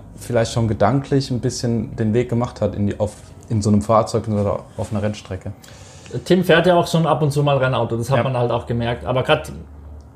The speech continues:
Speaker 2: man steigt halt da ein und die Linie passt halt direkt. Das ist,
Speaker 1: Mhm.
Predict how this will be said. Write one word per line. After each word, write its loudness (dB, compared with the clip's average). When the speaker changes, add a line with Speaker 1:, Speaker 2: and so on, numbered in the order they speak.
Speaker 2:
man -2
steigt 0
halt 2
da 0
ein 2
und -2
die 2
Linie 2
passt -4
halt -2
direkt. -4
Das -6
ist, -6
Speaker 1:
Mhm. -8